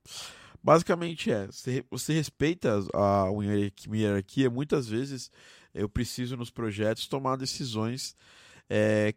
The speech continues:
que vão contra a ideia inicial de alguém que tá trabalhando no meu time. Isso é pro bem do projeto, às vezes até pro bem da, da equipe. É, eu tenho experiência em projetos e dentro do meu time precisa acontecer isso.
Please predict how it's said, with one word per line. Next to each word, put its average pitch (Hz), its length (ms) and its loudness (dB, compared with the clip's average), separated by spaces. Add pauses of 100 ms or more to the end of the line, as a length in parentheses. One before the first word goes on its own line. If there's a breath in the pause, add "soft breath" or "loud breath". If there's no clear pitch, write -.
que 143 140 -2
vão 135 480 2
contra 139 400 0
a 143 40 0
ideia 113 300 2
inicial 113 460 4
de 120 80 4
alguém 101 200 0
que 104 60 -16
tá - 100 -2
trabalhando 101 460 0
no 104 140 -6
meu 131 100 0
time. 117 420 -4 (480 soft breath)
Isso - 240 2
é 170 40 6
pro 208 120 2
bem 160 240 6
do 170 80 -2
projeto, 113 640 4
às 107 100 2
vezes 131 180 2
até 127 180 0
pro 143 140 -4
bem 139 180 0
da, 143 140 0
da - 180 2
equipe. 120 640 0 (560 soft breath)
É, 95 360 4
eu 107 140 4 (240)
tenho 113 140 0
experiência 120 580 2
em 123 40 -8
projetos 110 680 0
e 113 180 0 (580)
dentro 117 300 0
do 113 100 -4
meu 113 160 0
time 107 440 -6
precisa 120 500 -4
acontecer 123 460 -4
isso. 113 400 -4